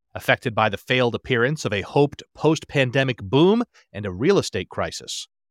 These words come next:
While China claims that the U S continues to attempt to stifle Beijing's economic growth,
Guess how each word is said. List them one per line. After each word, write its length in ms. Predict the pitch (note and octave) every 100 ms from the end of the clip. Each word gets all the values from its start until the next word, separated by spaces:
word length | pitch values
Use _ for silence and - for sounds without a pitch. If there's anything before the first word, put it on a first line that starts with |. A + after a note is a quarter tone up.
| _ _ _
While 140 | G2
China 300 | - B2+ B2+
claims 420 | A#2+ - C3+ C#3+ B2+
that 100 | G#2+
the 80 |
U 180 | A2 C3
S 140 | C3+ -
continues 500 | A#2 C#3+ C#3 C3+ -
to 100 | A#2+
attempt 300 | - C#3+ A2+
to 60 |
stifle 420 | - C#3+ C#3+ D3
Beijing's 480 | A#2+ A#2+ G#2+ C3+ A#2+
economic 460 | B2+ B2 A#2+ A2+ -
growth, 320 | G3+ G#3+ G#3